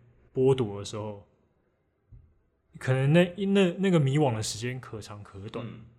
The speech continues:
Speaker 2: 那刚刚像小 A 你讲到陈建州黑人，那我突然想到，诶，他最近好像有在自己I G上面有，有表达一些好像之后会想要自主联盟，我觉得还蛮值得期待的哦。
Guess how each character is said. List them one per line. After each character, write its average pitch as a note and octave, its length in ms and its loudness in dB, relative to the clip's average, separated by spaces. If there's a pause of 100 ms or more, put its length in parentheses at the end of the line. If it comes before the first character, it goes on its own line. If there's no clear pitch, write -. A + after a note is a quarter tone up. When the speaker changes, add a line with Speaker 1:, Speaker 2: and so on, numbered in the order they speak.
(280)
Speaker 2:
那 F3+ 60 -10
刚 G#3+ 180 6
刚 A3 80 4
像 G#3 280 0 (180)
小 A2 260 0
A D#3 60 2
你 D3 100 0
讲 G#2 220 -2
到 A#2 400 -4 (100)
陈 A2 280 -12
建 A#2+ 280 -6
州 A2 300 -4
黑 A2 300 -6
人， G#2+ 220 -10 (480)
那 F3+ 160 0
我 B2+ 100 4
突 B2+ 120 0
然 C3 140 2
想 - 220 -2
到， - 480 -2
诶， F3 100 -12
他 F3+ 160 -8
最 F#3+ 160 -2
近 E3+ 180 -4
好 A2 140 -6
像 C#3+ 80 -6
有 B2+ 80 -8
在 C3+ 180 -6
自 C3+ 140 -10
己 G#2+ 160 -6
I A#2 140 -8
G A#2 200 -8
上 A#2 280 -10
面 A2 160 -14
有， D#2+ 320 -16 (460)
有 F#2+ 360 -2
表 F2+ 280 -4
达 F2+ 220 0
一 A2 40 -4
些 - 120 -4
好 G#2+ 160 -2
像 D#3 360 -2
之 C3 180 -6
后 C3 240 -4
会 B2+ 140 -6
想 - 220 -14
要 G2+ 120 -12
自 A2 320 -14
主 D#2+ 280 -18
联 D#2+ 160 -20
盟， F#2+ 180 -16 (120)
我 F#2 80 -4
觉 B2+ 260 4
得 C3 80 -8 (160)
还 - 140 -12
蛮 G2+ 280 -6 (520)
值 G#2+ 220 -6
得 G2+ 100 2
期 F2 280 -8
待 F#2 240 4
的 E2 80 -10
哦。 D#2 180 -18